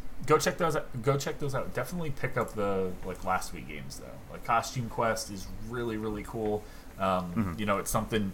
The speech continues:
Speaker 1: not too, uh, you know, not too scary that's gonna,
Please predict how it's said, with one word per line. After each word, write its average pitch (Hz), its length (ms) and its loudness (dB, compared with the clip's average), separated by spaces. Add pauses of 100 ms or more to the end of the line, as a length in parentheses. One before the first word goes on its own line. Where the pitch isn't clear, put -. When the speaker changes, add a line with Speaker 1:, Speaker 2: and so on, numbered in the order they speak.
Speaker 1:
not 104 480 2
too, 104 600 0 (400)
uh, 85 400 0 (1300)
you 104 100 2
know, 92 160 0 (240)
not 110 220 4
too 113 140 0
scary 101 360 2
that's 95 220 -2
gonna, 92 380 0